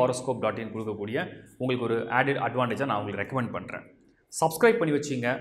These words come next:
உங்க ஃப்ரெண்ட்ஸோட, ரிலேஷன்ஸோட share பண்ணுங்க. ஏன்னா, இந்த தொகுப்பு அப்படிங்கிறது ராகு, கேது, குரு, சனி four பிளானட்ஸோடைய ஒரு transit and அதோடைய மூவ்மெண்ட்டை base பண்ணி கொடுக்குற ஒரு prediction. இது வந்து next eight மந்த்ஸ்க்கு உங்களுக்கு வந்து கிட்டத்தட்ட உங்களுக்கு பயனுள்ளதா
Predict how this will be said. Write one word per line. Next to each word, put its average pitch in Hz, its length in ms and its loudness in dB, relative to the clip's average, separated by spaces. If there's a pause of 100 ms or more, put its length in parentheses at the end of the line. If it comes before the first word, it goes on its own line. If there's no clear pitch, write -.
உங்க 127 160 -2
ஃப்ரெண்ட்ஸோட, 127 460 2 (340)
ரிலேஷன்ஸோட 117 460 -2 (180)
share 127 300 6
பண்ணுங்க. 120 240 -2 (440)
ஏன்னா, 143 120 8 (180)
இந்த 190 260 6
தொகுப்பு 165 320 4
அப்படிங்கிறது 135 460 4 (320)
ராகு, 156 320 10 (140)
கேது, 143 260 2 (100)
குரு, 139 160 4 (160)
சனி 135 220 0 (460)
four 202 400 10
பிளானட்ஸோடைய 156 600 4 (360)
ஒரு 120 100 0 (120)
transit 156 460 2 (120)
and 123 120 2
அதோடைய 117 300 2
மூவ்மெண்ட்டை 160 360 2
base 131 200 2
பண்ணி 131 160 -2
கொடுக்குற 120 320 0
ஒரு - 120 -6
prediction. 135 340 -2 (400)
இது 131 140 4
வந்து 160 220 2
next 165 220 0 (140)
eight 170 260 2
மந்த்ஸ்க்கு 175 280 0
உங்களுக்கு 120 260 0
வந்து 131 140 2 (180)
கிட்டத்தட்ட 123 380 -2 (680)
உங்களுக்கு 113 220 -2 (100)
பயனுள்ளதா 143 440 6